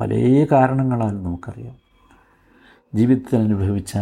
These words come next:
ഒരു വ്യക്തിയാണ്. എന്നിട്ടും അള്ളാഹ് പറയുന്നത്, അതും ശക്തിപ്പെടുത്തി പറയുന്നത്, വലഖദ് ഇസ്തഫൈനാഹു ഫി ദുനിയ എന്നാണ്.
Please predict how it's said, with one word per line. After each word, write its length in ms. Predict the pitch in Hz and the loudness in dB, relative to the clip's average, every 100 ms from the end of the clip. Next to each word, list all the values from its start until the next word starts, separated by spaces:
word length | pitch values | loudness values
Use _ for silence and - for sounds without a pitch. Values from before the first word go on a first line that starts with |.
| 98 _ - | -6 _ -14
ഒരു 160 | 98 90 | -8 -6
വ്യക്തിയാണ്. 600 | 80 - - 82 78 78 - _ _ _ _ _ _ - | -6 -6 -8 -6 -8 -10 -18 _ _ _ _ _ _ 0
എന്നിട്ടും 380 | 156 202 220 175 | 2 2 2 2
അള്ളാഹ് 260 | 143 165 160 | 2 4 4
പറയുന്നത്, 480 | 135 123 110 95 120 - _ - | 4 2 2 0 -2 -4 _ -2
അതും 200 | 143 165 | 0 0
ശക്തിപ്പെടുത്തി 720 | - - - 196 196 190 185 | 0 -4 0 0 2 2 2
പറയുന്നത്, 600 | 185 143 117 95 90 92 131 - _ - - - | 0 0 0 -2 -2 -4 -6 -8 _ -20 -16 0
വലഖദ് 420 | 120 120 - 110 | 2 2 2 0
ഇസ്തഫൈനാഹു 800 | 110 - 101 - 104 98 95 90 | 0 0 -2 0 0 2 0 0
ഫി 160 | - 92 85 | -4 -6 -4
ദുനിയ 400 | 90 85 85 80 80 - 107 | -4 -2 -2 -2 -4 -6 -8
എന്നാണ്. 400 | 85 80 76 | -8 -8 -10